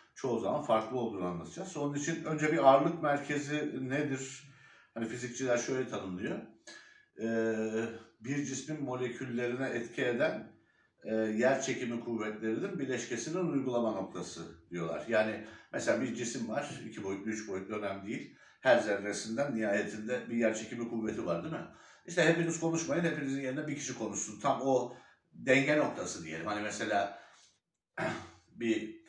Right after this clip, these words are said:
mesela tabloyu duvara astığında hani denge noktasından asmazsan eğik durur gibi. Ya işte cisimlerin, iki boyutlu cisimlerin, e, denge noktasını bulacağız. Mesela şöyle bir şekil,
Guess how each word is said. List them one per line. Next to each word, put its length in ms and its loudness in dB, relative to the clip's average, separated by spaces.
mesela 300 0
tabloyu 480 4
duvara 320 4
astığında 760 0
hani 420 -2
denge 280 4
noktasından 760 0
asmazsan 640 -2
eğik 340 0
durur 240 -4
gibi. 160 -6
Ya 120 -2
işte 280 -4
cisimlerin, 640 -2
iki 240 -6
boyutlu 320 0
cisimlerin, 840 -4
e, 300 -4
denge 260 2
noktasını 760 -2
bulacağız. 560 -6
Mesela 640 2
şöyle 380 0
bir 140 -4
şekil, 400 -4